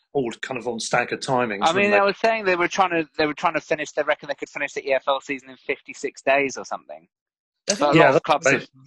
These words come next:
Speaker 2: the
Speaker 3: some
Speaker 2: clubs have got, like,
Speaker 1: right.
Speaker 2: ten ga-, I think in the Championship, clubs have got ten or eleven games left.
Speaker 3: Yeah.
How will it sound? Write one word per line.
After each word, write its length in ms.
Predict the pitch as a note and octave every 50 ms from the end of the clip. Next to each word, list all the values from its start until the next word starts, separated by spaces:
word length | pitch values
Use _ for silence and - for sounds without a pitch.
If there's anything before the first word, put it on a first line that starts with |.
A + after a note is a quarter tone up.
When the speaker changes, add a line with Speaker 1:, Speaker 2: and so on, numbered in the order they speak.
| - _ _ -
Speaker 2:
the 60 | E3+
Speaker 3:
some 80 | F#3 F3+
Speaker 2:
clubs 240 | E3+ G#3+ G#3+ G#3+ -
have 100 | F#3 -
got, 140 | F3+ D3 -
like, 100 | F3 -
Speaker 1:
right. 60 | -
Speaker 2:
ten 280 | - F#3+ F3+ D#3+ D#3+
ga-, 120 | D#3 E3 -
I 80 | E3
think 160 | - G#3+ G#3+ G#3
in 40 |
the 80 | F#3 E3
Championship, 460 | - - G#3 G3+ G3+ - - - - -
clubs 200 | - D#3 - -
have 40 |
got 140 | - - - -
ten 200 | - D#3+ D#3 D3
or 80 | C#3+
eleven 260 | C#3 C3+ C3 - B2+
games 380 | B2 D3+ D3+ D#3 D3 C3 - -
left. 300 | C#3+ D3+ - - - _
Speaker 3:
Yeah. 260 | A#2+ A#2+ A2 G#2 G#2